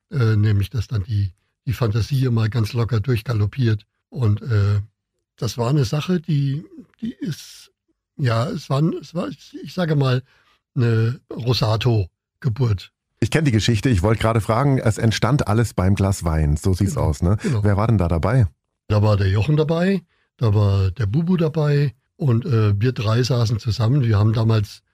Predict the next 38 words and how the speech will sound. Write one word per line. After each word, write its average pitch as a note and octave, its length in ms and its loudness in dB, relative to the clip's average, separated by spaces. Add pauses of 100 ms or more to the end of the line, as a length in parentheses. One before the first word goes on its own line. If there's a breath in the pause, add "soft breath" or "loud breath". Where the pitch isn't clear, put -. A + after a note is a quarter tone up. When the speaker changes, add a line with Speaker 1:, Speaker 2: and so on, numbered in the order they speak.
(140)
Speaker 1:
alle A2+ 260 -2
zu, A#2+ 140 -4
im C#3+ 320 -4
Ulmer A#2+ 240 0
Zelt D3 240 -4
gearbeitet A2+ 600 -2
und G2+ 120 0
saßen G#2+ 240 0
da A2 100 0
im G2 80 0
Biergarten A2+ 480 -2
zusammen. A2+ 480 -2 (180)
Speaker 2:
Im F3 160 2
Ulmer E3+ 280 4
Zelt A3 340 0
sogar G2+ 280 4
Speaker 1:
Ja. G#2 40 4
Speaker 2:
ist G2+ 100 0
es G#2 120 0
entstanden. G2 460 2
Noch A#2 100 4
Speaker 1:
Ja, F3 60 0
Speaker 2:
ganz D3+ 180 2
Speaker 1:
klar. - 80 -6
Speaker 2:
kurz - 240 0
reingegrätscht, C#3 560 2
wer A2+ 100 2
sind A2+ 200 2
Jochen B2 220 4
und G#2+ 140 4
Bubu? D#3+ 400 4
Weiß A2 240 2
nicht C#3+ 160 2
jeder. C#3 300 2 (180)
Speaker 1:
Jochen, A#2 480 2
äh, G#2+ 500 2
Ruckaber D3+ 460 2
ist - 540 -4